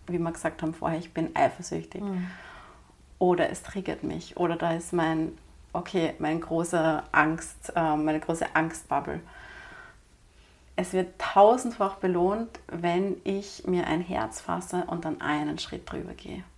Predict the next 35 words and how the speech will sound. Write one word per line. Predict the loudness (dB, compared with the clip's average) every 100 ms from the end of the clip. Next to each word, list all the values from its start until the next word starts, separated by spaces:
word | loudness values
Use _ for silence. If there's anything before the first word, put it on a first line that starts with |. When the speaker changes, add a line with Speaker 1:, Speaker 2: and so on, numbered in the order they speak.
| -18
Speaker 2:
Mhm. | -10 -10 -6
Speaker 1:
Und | -6 -6 -10 0
in | 4
den | 6
meisten | 8 6 4
Fällen | 2 2 2 0
löst | 0 -2 -6
sich's | -8 -2
einfach | -2 -2 -8
so | -4 -2 -2
in | -2 -6 -6 -8 -14 _ -20 -20 -20 -20 -20 -20 -10
Wohlgefallen | 0 6 6 6 0 2 4 4 2 4
auf. | 6 6
Speaker 2:
Mhm, | 4 0 -2
und | 0 4
zwar | 6
Speaker 1:
Oder | 8
Speaker 2:
schnell. | 6 4 4 6 8
Speaker 1:
man | 8 6
bekommt | 6 6 8 8
auch | 6 2
instantly, | 8 8 8 2 2 0 -2
genau, | 2 6 8 8
Speaker 2:
Ja. | 6
Speaker 1:
also | 4 6 4 4
wirklich | 0 -2 -6 -2
schnell | 4 4 6 4
einfach | 2 2 0 -4
so | 0 2
die | 2 -2 -4
Geschenke | 0 2 0 0
vom | 0 2
Leben | 4 4 4
dafür, | 0 0 -2
Speaker 2:
Ja. | 0